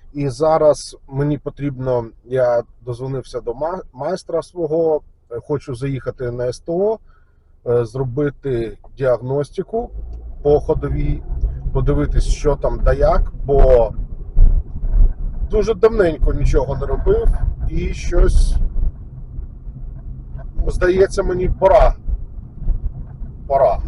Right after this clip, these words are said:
<laughs> Ну, подивимось. Щас, зараз він подивиться і винесе свій вердикт,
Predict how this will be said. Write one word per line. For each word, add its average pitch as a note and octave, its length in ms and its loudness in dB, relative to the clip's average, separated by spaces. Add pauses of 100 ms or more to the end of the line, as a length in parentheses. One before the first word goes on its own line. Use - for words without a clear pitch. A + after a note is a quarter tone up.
(140)
<laughs> - 380 4 (420)
Ну, A3 220 6 (420)
подивимось. F3+ 600 4
Щас, D#3+ 420 4
зараз D#3 420 6
він - 180 -4
подивиться - 720 0 (720)
і E3+ 240 0
винесе F3 440 0
свій - 580 -2
вердикт, - 680 0